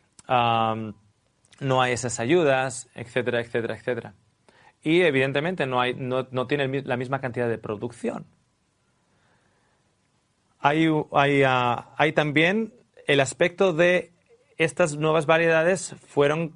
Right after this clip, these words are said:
también desarrollando características que las hacía, eh,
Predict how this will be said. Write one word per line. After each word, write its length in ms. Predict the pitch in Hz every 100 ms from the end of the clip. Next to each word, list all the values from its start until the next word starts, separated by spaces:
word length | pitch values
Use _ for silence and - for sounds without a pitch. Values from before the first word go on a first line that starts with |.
| -
también 600 | - 135 131 147 156 170 170
desarrollando 760 | 131 - 139 139 143 160 165
características 1040 | 165 143 123 139 165 175 147 139 170 190 - - - _ _
que 440 | - 151 175 - -
las 340 | 139 139 139 139
hacía, 600 | 131 - 196 202 208 208 _ _ _ _ _
eh, 960 | 143 131 123 120 117 110 107 107 104